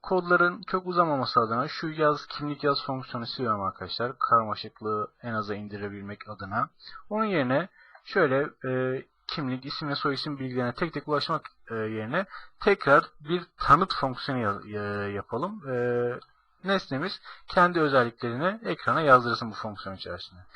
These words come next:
Dışarıdan ulaşılabilmesi için yine diz anahtar kelimesini kullanıyorum. Diz tanıt diyorum. Eşittir function. Gövde parantezlerimiz hazır.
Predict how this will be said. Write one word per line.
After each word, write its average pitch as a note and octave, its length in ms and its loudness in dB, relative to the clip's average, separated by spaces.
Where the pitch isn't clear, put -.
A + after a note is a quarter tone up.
Dışarıdan C#3 360 2
ulaşılabilmesi E3+ 800 0
için E3+ 300 -4
yine C#3 280 -2
diz C3+ 160 -2
anahtar B2+ 360 6
kelimesini A#2+ 460 -8
kullanıyorum. G#2+ 460 -12
Diz F3 300 -4
tanıt D#3+ 460 6
diyorum. A2 500 0
Eşittir B2+ 600 -6
function. B2 720 2
Gövde G2 300 -6
parantezlerimiz G2 840 -4
hazır. G2 480 -6